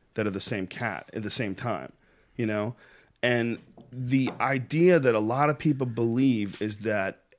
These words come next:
every single possibility happens for every single, it, like, say you open up a door.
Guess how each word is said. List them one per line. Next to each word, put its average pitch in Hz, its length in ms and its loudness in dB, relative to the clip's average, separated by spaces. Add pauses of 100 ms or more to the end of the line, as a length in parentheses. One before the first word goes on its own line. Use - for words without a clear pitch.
(440)
every 165 360 4
single 160 500 6
possibility 110 1040 0
happens 95 880 -6 (500)
for - 260 0
every 139 320 2
single, 156 640 4 (240)
it, 123 160 0
like, 120 280 2 (200)
say - 220 2
you 143 240 6
open 123 260 2
up 110 140 -2
a 101 60 -4
door. 95 340 -4